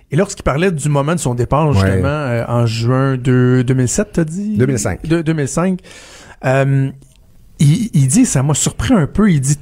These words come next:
Speaker 1: Tous les gens autour de moi, mon équipe, mes attachés de presse, mes attachés politiques,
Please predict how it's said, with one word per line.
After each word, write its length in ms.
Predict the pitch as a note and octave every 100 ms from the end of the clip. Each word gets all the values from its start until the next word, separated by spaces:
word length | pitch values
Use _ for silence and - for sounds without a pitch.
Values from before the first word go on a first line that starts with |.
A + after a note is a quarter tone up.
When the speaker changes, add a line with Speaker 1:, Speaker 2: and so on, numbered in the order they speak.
| -
Speaker 1:
Tous 160 | -
les 200 | C4 E3
gens 280 | C3 E3 F#3
autour 380 | C3 - E3 D3+
de 140 | C3+ B2
moi, 360 | B2 C3 D3
mon 320 | D3 C#3 C#3+
équipe, 420 | C#3+ C3+ B2+ C3 C#3
mes 180 | C#3
attachés 340 | C#3 C#3 C3 C3
de 40 |
presse, 420 | - B2 C3 B2
mes 100 | C3+
attachés 360 | C3 - B2 D#3
politiques, 760 | - B2+ A2 - - B2+ -